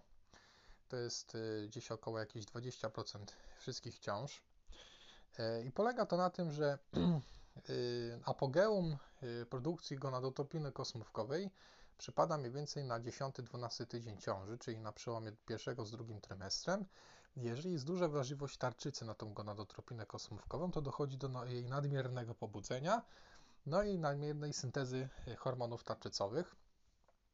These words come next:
T S H wówczas jest bardzo niskie, bo ta duża naprodukowana ilość hormonów tarczycowych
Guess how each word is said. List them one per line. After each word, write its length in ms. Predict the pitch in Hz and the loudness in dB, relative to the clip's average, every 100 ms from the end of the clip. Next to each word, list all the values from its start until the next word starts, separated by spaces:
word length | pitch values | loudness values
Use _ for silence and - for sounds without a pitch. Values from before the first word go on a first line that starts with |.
| - - | -10 -2
T 100 | 127 | -2
S 100 | - | 2
H 140 | 127 | 2
wówczas 360 | 135 - 120 107 | 2 0 -2 -2
jest 140 | 101 | 2
bardzo 300 | 113 135 139 | 2 2 0
niskie, 460 | 147 143 - 160 156 | 0 0 0 0 0
bo 380 | 135 120 113 95 | -2 -4 -6 -6
ta 180 | 110 104 | -6 -4
duża 300 | 123 127 110 | -4 -4 -4
naprodukowana 720 | 110 120 113 - 117 117 113 | -4 -4 -4 -2 -4 -4 -4
ilość 260 | 110 104 | -6 -6
hormonów 420 | - 113 113 110 - | -4 -2 -2 -6 -4
tarczycowych 640 | 110 117 - 113 107 - | -6 -4 -4 -2 -2 -8